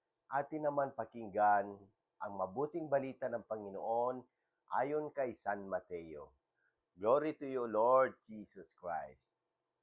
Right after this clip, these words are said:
Noong panahong iyon, pag-alis ni Jesus sa lugar na iyon, sinundan-sundan siya ng dalawang lalaking bulag.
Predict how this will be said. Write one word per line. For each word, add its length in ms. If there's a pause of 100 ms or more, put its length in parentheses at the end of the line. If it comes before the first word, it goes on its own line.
(2500)
Noong 240
panahong 560
iyon, 480 (880)
pag-alis 560
ni 240
Jesus 480
sa 80
lugar 320
na 160
iyon, 400 (920)
sinundan-sundan 960
siya 560
ng 160
dalawang 400
lalaking 560
bulag. 320